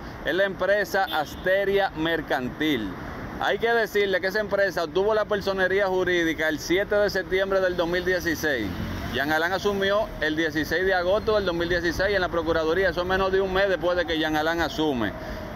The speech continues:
El acuerdo que hicieron para, eh, eh, alquilar esto en, eh, y custodiarlo fue en febrero primero del año dos mil diecisiete.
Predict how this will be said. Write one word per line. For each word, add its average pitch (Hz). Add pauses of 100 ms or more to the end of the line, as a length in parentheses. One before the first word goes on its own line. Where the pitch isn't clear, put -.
(140)
El 180
acuerdo 196
que 185
hicieron 175
para, 160
eh, 156
eh, 147 (100)
alquilar 160
esto 165 (220)
en, 143
eh, 143 (100)
y 143
custodiarlo 151
fue 190 (200)
en 165
febrero 185 (760)
primero 185
del 170
año 185
dos 180
mil 180
diecisiete. 151